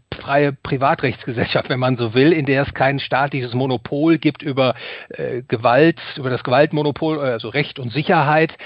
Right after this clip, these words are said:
Und diese Güter, Recht und Sicherheit werden dann im freien Wettbewerb bereitgestellt. Und in solch einer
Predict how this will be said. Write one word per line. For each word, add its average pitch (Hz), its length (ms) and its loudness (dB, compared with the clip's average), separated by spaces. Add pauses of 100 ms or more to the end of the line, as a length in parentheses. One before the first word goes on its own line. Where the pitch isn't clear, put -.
(300)
Und 147 540 -6
diese 147 340 2
Güter, 131 440 -2
Recht 151 180 0
und 131 80 -4
Sicherheit 135 340 -2
werden 139 300 0
dann 139 220 2
im 135 420 -2
freien 135 540 -4
Wettbewerb 107 680 -2
bereitgestellt. 120 800 -2
Und 139 100 -6
in 135 140 -4
solch 147 300 -2
einer 143 340 2